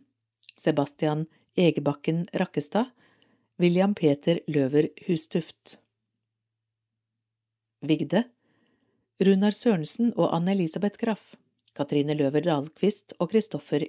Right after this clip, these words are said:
Grinde. Døde: Jon Harald Nordby, Anne Gunn Torbjørnsen,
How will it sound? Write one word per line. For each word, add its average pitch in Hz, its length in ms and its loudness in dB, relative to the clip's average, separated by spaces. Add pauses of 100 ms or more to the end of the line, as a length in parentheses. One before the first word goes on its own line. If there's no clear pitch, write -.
Grinde. 175 420 -2 (2000)
Døde: 147 420 0 (760)
Jon 196 200 2
Harald 202 420 0
Nordby, 214 420 0 (840)
Anne 185 200 2
Gunn 180 260 -2
Torbjørnsen, 170 720 -2